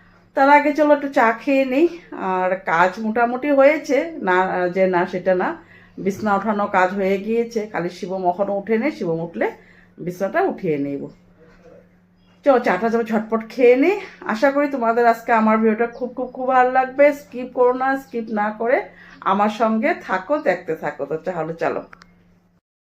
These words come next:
তাহলে চলো বন্ধুরা, চাটাও হয়ে গিয়েছে। আর চাটা হতে হতে তোমাদেরকে বলে দেই যে আমাদের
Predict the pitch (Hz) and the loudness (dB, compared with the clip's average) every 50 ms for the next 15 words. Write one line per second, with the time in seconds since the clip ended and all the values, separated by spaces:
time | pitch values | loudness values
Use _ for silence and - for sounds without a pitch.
0 | _ _ _ _ _ _ _ _ _ _ - - - - - - - - - - | _ _ _ _ _ _ _ _ _ _ -20 -20 -20 -20 -20 -20 -20 -20 -20 -20
1 | - - - - - - - 247 247 247 247 262 269 262 277 262 262 269 269 269 | -20 -20 -20 -20 -12 -2 4 6 6 8 8 6 6 6 6 8 8 8 6 6
2 | 277 277 285 285 294 302 320 381 415 415 - - - - - - 220 196 190 - | 4 4 4 6 8 8 8 8 6 2 -4 -12 -20 -8 -2 2 2 2 4 4
3 | 226 220 233 233 240 226 220 226 233 226 240 247 254 262 262 262 - 285 269 285 | 6 6 6 8 8 10 10 8 8 6 4 2 2 2 0 -2 0 4 4 4
4 | 302 302 - 165 170 170 170 170 175 175 - 214 190 180 180 185 214 214 214 220 | 4 4 4 4 6 6 6 4 4 2 2 2 4 4 4 4 2 2 4 2
5 | 208 208 - 226 226 233 226 226 - 262 262 247 185 175 175 175 196 196 190 196 | 4 6 6 6 6 6 6 4 4 2 4 4 4 4 4 6 4 4 4 6
6 | 220 214 202 196 185 185 202 208 208 208 208 208 254 381 415 - - - - - | 4 6 6 8 8 8 10 8 10 10 10 10 10 6 0 -4 -8 -18 -18 -18
7 | - - - - - - - - - - 175 175 175 175 175 175 175 175 175 170 | -16 -16 -16 -18 -20 -20 -20 -12 -8 -6 -2 2 4 6 8 8 10 10 8 8
8 | 175 - - - - - - - 160 170 185 185 185 196 196 190 208 214 226 | 6 2 -4 -10 -6 -4 0 0 4 6 6 8 8 6 6 6 8 8 8